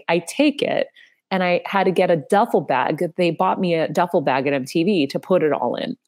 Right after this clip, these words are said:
And I said, uh, you know,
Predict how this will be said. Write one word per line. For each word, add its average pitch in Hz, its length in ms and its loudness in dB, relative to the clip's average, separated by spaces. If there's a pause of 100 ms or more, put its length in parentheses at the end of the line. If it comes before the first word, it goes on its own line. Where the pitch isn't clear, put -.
(1080)
And 170 720 2 (540)
I 180 140 -2
said, 165 880 2 (100)
uh, 151 760 0
you 202 160 2
know, 185 280 -2